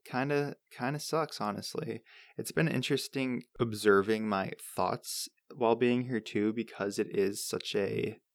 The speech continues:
just normal part of Korea to where it's not touristy at all. I can't really interact or communicate with anyone because absolutely no one speaks English,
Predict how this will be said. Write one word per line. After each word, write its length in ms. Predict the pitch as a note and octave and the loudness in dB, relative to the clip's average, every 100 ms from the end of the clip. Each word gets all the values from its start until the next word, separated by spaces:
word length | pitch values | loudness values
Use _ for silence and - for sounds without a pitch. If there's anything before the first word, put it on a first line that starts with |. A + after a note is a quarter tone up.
| _ - | _ 2
just 240 | A2 - | 2 2
normal 340 | A2 G#2 G#2 | 2 2 2
part 460 | G2+ - G2 F#2+ - - | -2 -2 2 2 2 0
of 560 | - G2 - - - - - | -2 -4 -10 -20 -20 -20 -20
Korea 580 | - G#2+ G#2 G2+ A2 | -6 -2 4 6 8
to 180 | A#2+ - | 6 2
where 180 | G#2+ G2+ | 4 4
it's 200 | G2 - | 2 0
not 280 | G2+ G2 - _ | 2 2 -2 _
touristy 560 | - A2 G#2 - C3+ B2+ | 0 4 4 2 0 2
at 80 | B2+ | 2
all. 300 | C#3+ D#3 F3 - _ | 0 0 -4 -12 _
I 120 | - A2+ | -2 -2
can't 320 | - A2+ G#2+ | -2 -4 -2
really 260 | A#2 A2+ | 2 2
interact 520 | G#2+ G#2+ G2+ G2 G2 - | 2 0 0 -2 -4 -8
or 60 | |
communicate 500 | G#2 A2 G2+ G#2 A#2 | -6 -4 -2 -2 -2
with 140 | A#2+ B2 | -2 0
anyone 320 | B2 B2+ B2+ | 0 0 -2
because 200 | A#2 A2 | -2 2
absolutely 400 | G2+ - A2 G2+ | 2 2 -2 0
no 100 | G2+ | 0
one 120 | G2+ | -2
speaks 300 | - A2 - | -2 -4 -4
English, 560 | G#2 G2+ A2 A#2+ - | -6 -2 0 0 -2